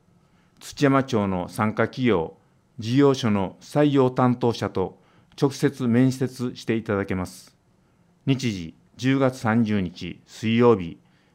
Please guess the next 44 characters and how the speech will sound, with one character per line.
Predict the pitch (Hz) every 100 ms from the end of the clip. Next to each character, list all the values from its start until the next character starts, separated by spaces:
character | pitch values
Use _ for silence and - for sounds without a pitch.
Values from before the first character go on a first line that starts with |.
| _
十 | 107 139 135
三 | 117 110
時 | 98
か | 95 95
ら | 92
十 | 107 113
六 | 95 92 85
時。 | 82 - _ _ _ _ _ -
受 | 104 -
付 | 127 139
開 | 131 101 95
始、 | - 98 - _ _ _
十 | 98 131 135
二 | 131
時 | 101
三 | 92 98 104
十 | 92
分。 | - - 78 - _ _ _ _ _
場 | 117 123
所、 | 104 - _ _ _ _ _
ダ | 110 123
イ | 127
ヤ | 127
モ | 120
ン | 120
ド | 110
市 | - 101
が。 | 80 - _ _ _ _ _ _
送 | - 131 123
迎、 | 117 110 104 - _ _ _ _ _ -
貴 | 143
生 | 135
川 | 135 131 107
駅 | -
か | - 101
ら | 80 - _ _ -
ダ | 120
イ | 131
ヤ | 127 131
モ | 131
ン | 120
ド | 113
市 | -
が | 98 80